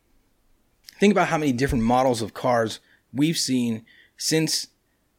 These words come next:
the time, uh, you know, let's just use the,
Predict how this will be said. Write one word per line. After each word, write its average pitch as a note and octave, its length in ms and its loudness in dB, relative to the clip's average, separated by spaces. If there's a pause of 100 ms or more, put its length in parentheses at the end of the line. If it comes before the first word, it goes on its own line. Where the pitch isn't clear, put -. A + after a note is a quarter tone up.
(140)
the A#2 120 -6
time, C3 640 -2
uh, G#2+ 400 -2
you B2 100 -4
know, G#2+ 240 -6 (320)
let's D3+ 200 0
just F3+ 180 -2
use D#3+ 320 0
the, B2+ 360 0